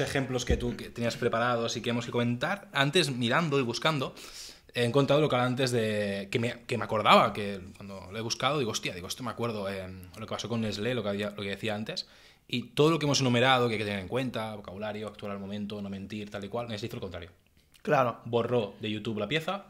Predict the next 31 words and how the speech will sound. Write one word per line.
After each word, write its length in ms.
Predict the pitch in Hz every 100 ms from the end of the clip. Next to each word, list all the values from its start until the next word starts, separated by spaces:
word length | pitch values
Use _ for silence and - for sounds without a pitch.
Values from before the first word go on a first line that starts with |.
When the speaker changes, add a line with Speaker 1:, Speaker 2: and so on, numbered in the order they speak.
| - - _ _
Speaker 1:
eh, 160 | 117 107
eliminó 240 | 104 104
los 100 | 110
comentarios, 640 | - 107 107 127 131 147 - _ _ -
eh, 300 | 107 101 98
redireccionaba 540 | 104 104 107 113 120
Speaker 2:
Sí. 220 | 117 110 107
Speaker 1:
a 20 |
los 160 | 107 107
clientes 500 | 113 113 110 110 107
a 160 | 101 101
una 340 | 104 101 98
pasarel-, 340 | - - 104 107
a 80 |
una, 200 | 101 98
a 60 | 90
un 140 | 98 98 98
formulario 500 | 104 98 101 101 101
de 80 | 98
preguntas 340 | 98 101 101
y, 180 | 101 95
de 100 | 104
preguntas 560 | 98 110 104 98 98
y 100 | 98
respuestas 580 | 90 87 113 110 104 101
y 60 | 101
tal, 160 | 101
rollo 180 | 101 101
fax. 340 | 104 180 - - - - - - - - - -
Ah, 580 | 127 113 107 104 98 92
claro. 180 | 107